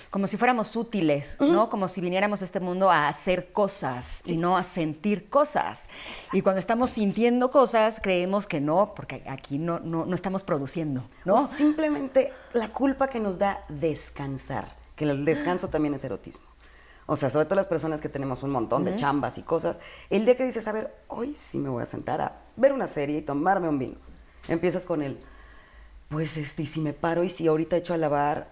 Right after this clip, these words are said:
Speaker 2: De una vez sí, porque no hay nada, o sea, ¿y si pido el súper?". O sea, eh, no te permites ni siquiera estar contigo,
Speaker 1: Ujú.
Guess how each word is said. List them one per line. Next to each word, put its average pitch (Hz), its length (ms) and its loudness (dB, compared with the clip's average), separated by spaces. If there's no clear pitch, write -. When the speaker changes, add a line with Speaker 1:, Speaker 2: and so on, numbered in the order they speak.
Speaker 2:
De - 240 -8
una 175 160 2
vez 160 140 -2
sí, 175 100 -4
porque 147 240 -4
no 147 120 0
hay 156 80 0
nada, 156 220 -2
o 165 40 -2
sea, 143 160 -2
¿y 190 80 -4
si 180 260 -2
pido 208 220 0
el 190 80 0
súper?". 202 280 0
O 208 60 2
sea, 208 300 0
eh, 233 140 0
no 254 140 2
te 285 100 2
permites 247 560 2
ni 214 100 -2
siquiera 220 300 -4
estar 220 480 -4
contigo, 143 520 -2
Speaker 1:
Ujú. 190 80 -8